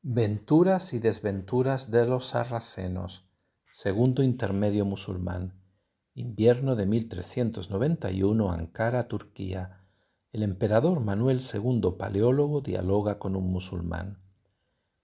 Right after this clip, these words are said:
¿Qué sucedía mientras tanto con los musulmanes durante esa larga Edad Media? En más de un aspecto,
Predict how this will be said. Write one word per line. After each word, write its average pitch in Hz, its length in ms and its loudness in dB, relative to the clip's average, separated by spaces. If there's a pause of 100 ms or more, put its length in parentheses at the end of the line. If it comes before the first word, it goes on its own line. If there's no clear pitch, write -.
(460)
¿Qué 196 100 0
sucedía 120 580 2
mientras 95 460 -2
tanto 113 400 -2
con 98 160 -6
los 92 180 -6
musulmanes 92 680 -2
durante 92 400 -2
esa 104 220 -2
larga 101 320 2
Edad 90 220 -2
Media? 92 520 -2 (720)
En 92 160 -8
más 98 300 0
de 95 80 -4
un 113 140 0
aspecto, 98 720 -2